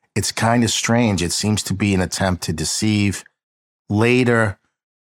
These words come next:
she says that she's gonna go through with an abortion and sends Aiden photographs of the abortion clinic. Again,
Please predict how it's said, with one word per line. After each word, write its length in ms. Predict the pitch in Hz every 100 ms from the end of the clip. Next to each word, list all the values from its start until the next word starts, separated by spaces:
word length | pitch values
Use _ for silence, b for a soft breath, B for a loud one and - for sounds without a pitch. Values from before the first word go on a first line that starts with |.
| _ -
she 260 | - 123
says 800 | 110 - 120 110 110 101 - - - _ -
that 260 | 104 101
she's 320 | - - 107
gonna 200 | 87 101
go 180 | 92 98
through 640 | - - 127 120 117 117 - _
with 500 | 117 104 98 92 - - _ -
an 160 | 95
abortion 880 | 90 82 113 120 113 - 104 92 98 _ _ _ _ _
and 480 | 110 101 98 95 92
sends 480 | - 117 110 107 - -
Aiden 680 | 107 113 113 110 101 98 95 _ -
photographs 920 | - 113 113 107 92 104 98 95 - -
of 400 | 98 101 98 92
the 320 | 98 92 90 85
abortion 640 | 82 85 104 123 117 123 107
clinic. 560 | - 104 101 95 - _ _ _ _ _ _ _ -
Again, 760 | 90 95 117 117 110 110 110